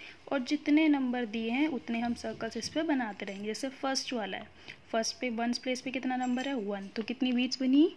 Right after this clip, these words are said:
One। Next is सिक्स, तो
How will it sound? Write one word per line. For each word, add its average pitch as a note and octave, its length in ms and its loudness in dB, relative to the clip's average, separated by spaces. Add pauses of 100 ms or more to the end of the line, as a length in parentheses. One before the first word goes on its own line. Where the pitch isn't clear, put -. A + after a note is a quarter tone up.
(1200)
One। G3 380 -2 (840)
Next A#3+ 440 4
is D4 100 4
सिक्स, - 400 -4
तो A3 80 -8